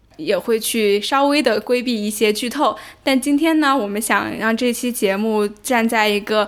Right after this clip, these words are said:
复盘的角度，也就是说我们两个上头患者来聊一聊为什么我们喜欢这个剧，以及我们为什么觉得这部剧好看。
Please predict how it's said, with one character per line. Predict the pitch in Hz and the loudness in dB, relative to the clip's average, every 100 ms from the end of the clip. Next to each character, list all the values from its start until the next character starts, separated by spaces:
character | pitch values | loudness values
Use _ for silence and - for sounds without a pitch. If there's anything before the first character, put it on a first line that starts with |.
| - | -4
复 | - - 359 | -8 -2 -2
盘 | 277 185 | -2 -2
的 | 214 | -2
角 | 277 220 | 0 0
度， | - 196 - - | 0 -6 -6 -8
也 | 208 | -4
就 | 202 | 0
是 | 226 226 | 0 0
说 | 233 | 0
我 | 226 208 | 0 0
们 | 208 | 0
两 | 208 196 | 0 0
个 | 202 | -2
上 | 214 285 240 | 0 0 0
头 | - 202 | 0 0
患 | 294 226 233 | 0 0 0
者 | 220 - - - - | -2 -6 -12 -12 -4
来 | 220 208 | -2 0
聊 | 208 208 214 | 0 0 0
一 | 220 | 0
聊 | 214 220 | 0 -2
为 | 277 320 | 0 -2
什 | 285 | -2
么 | 208 | -2
我 | 208 | -2
们 | 196 233 | -2 -4
喜 | - 220 | -4 -6
欢 | 196 202 | -6 -2
这 | 226 | -2
个 | 202 | -2
剧， | 202 - 208 | -4 -2 0
以 | 202 202 | 0 -4
及 | 196 202 202 202 - | -6 -2 -2 -2 -4
我 | 208 | 0
们 | 202 | 2
为 | 254 | 2
什 | 277 220 | 2 -2
么 | 196 | -2
觉 | 190 | -2
得 | 196 | -2
这 | 202 | 0
部 | 226 | 0
剧 | 240 190 | 2 0
好 | 180 - | 0 -4
看。 | - 330 | -2 -2